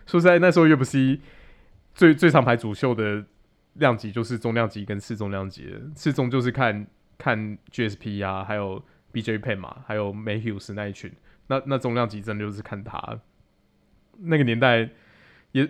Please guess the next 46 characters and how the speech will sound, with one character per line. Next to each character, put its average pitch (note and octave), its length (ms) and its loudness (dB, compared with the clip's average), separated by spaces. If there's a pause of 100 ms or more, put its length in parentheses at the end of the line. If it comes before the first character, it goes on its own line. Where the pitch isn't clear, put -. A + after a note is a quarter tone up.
(160)
也 C3 140 2
算 F3+ 160 6
是 F#3+ 80 4
我 B2+ 260 6
很 B2+ 180 0
早 A#2 180 2
期 A2 220 -6
在 B2+ 160 4
看 C3 180 2
U B2+ 80 2
F A2+ 80 -6
C A#2+ 160 -2
的 G#2+ 60 0
时 A2 100 -2
候 A2+ 340 2 (160)
的 G#2 260 -2 (200)
启 - 260 -8
蒙 F#2+ 220 -8
啦， G2 220 -10 (220)
因 D3 80 2
为 C#3+ 40 6
那 D3+ 100 8
时 C#3+ 80 4
候 C#3 340 4 (480)
还 B2 140 -2
在 B2+ 400 6
玩 A#2+ 180 2
P C3 140 0
S A#2 140 2
三， A2+ 440 0
然 A2+ 140 -2
后 A#2+ 160 2
就， B2 220 0
就 A#2+ 360 -2 (220)
很 A#2+ 180 -4
早 A2 160 2
期 A2 160 -4
的 A2 140 -4
那 A#2 100 -2
个 G#2+ 500 -4 (520)
封 C3 160 2
面 A#2+ 440 2
其 - 180 -8
实 A2+ 120 -6
就 B2 140 2
是 A#2 400 -2